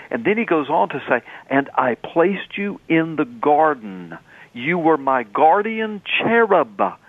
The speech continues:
He was one of the cherubim. Ezekiel tells us the cherubim are the living creatures. We get to Revelation and we see four living creatures surrounding the throne giving praise to God.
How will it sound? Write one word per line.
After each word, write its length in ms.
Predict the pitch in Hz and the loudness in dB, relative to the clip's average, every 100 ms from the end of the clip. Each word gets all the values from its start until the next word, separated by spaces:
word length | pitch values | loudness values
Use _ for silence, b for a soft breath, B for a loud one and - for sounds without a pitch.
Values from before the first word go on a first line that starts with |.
| b | b
He 80 | - | -10
was 200 | 180 156 | -4 -2
one 160 | 160 196 | 0 0
of 60 | |
the 100 | 180 | 0
cherubim. 920 | 185 - - 226 226 185 127 117 98 - B B | -2 -4 0 2 2 2 -2 -6 -8 -12 B B
Ezekiel 520 | 139 127 156 208 143 127 | -4 -2 -2 -2 -2 0
tells 300 | 131 120 117 | 2 2 0
us 100 | 120 | -10
the 60 | 127 | -14
cherubim 580 | - 185 196 135 131 135 | -6 -2 0 0 -2 0
are 80 | 131 | 0
the 100 | 151 | 0
living 420 | 143 170 180 170 | 0 -4 -4 -6
creatures. 520 | - 233 220 131 - B B B | -4 -4 -2 -2 -4 B B B
We 100 | 143 | 0
get 180 | 160 - | 0 -2
to 40 | |
Revelation 680 | 143 151 151 160 208 - 165 | 0 2 2 2 2 0 -6
and 120 | 156 | -4
we 100 | 160 156 | -6 -4
see 100 | 175 | -6
four 380 | 160 180 185 180 | -4 0 4 4
living 320 | 175 185 180 | 2 -2 -2
creatures 420 | 160 196 202 147 143 | -2 -2 0 -2 -2
surrounding 520 | 156 147 156 185 170 160 | 0 2 2 0 -4 -4
the 100 | 156 | -4
throne 400 | 165 175 170 147 B B _ | 2 4 2 -4 B B _
giving 300 | - 180 156 | 0 0 -8
praise 580 | - - 196 196 170 143 - | -10 0 2 4 2 -2 -4
to 120 | - | -10
God. 540 | 160 170 185 180 113 | -2 2 4 4 2